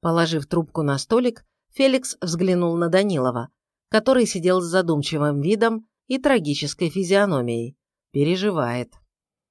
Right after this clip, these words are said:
Появился Саша. На пути к лестнице небрежно бросил в сторону отца и Феликса: «Я там приготовил поесть.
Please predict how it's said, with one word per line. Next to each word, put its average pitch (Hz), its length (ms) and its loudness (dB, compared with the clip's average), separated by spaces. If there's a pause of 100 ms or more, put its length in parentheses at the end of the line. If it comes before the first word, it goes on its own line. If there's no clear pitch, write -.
(480)
Появился 226 560 2
Саша. 139 500 -2 (400)
На 190 140 0
пути 214 300 0
к - 60 -6
лестнице 247 520 -2
небрежно 226 500 2
бросил 180 380 0
в - 40 -6
сторону 170 400 2
отца 151 360 0
и - 160 -6
Феликса: 139 640 -2 (680)
«Я 196 300 2
там 170 320 0
приготовил 175 580 0
поесть. 170 520 -2